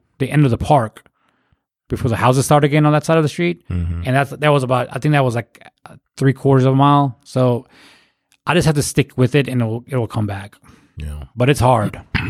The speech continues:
Speaker 2: <clears throat> You're older now, too. Not a young man.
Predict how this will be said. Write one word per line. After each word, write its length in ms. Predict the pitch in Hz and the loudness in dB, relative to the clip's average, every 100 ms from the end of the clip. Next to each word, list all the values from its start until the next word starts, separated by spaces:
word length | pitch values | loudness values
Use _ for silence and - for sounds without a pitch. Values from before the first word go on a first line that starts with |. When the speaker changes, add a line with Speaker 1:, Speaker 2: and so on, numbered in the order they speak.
| 104 - | -6 -10
Speaker 2:
<clears throat> 520 | _ - - - _ - | _ -20 -20 -20 _ -6
You're 260 | 87 107 | 2 2
older 300 | 120 135 110 | 4 4 2
now, 220 | 87 80 82 | 2 0 -2
too. 380 | - 107 87 - _ _ - _ _ _ _ 85 | -4 -4 -4 -8 _ _ -20 _ _ _ _ -4
Not 180 | 76 | 0
a 40 | 85 | 2
young 220 | 92 98 | 2 2
man. 360 | 95 101 82 | 2 2 2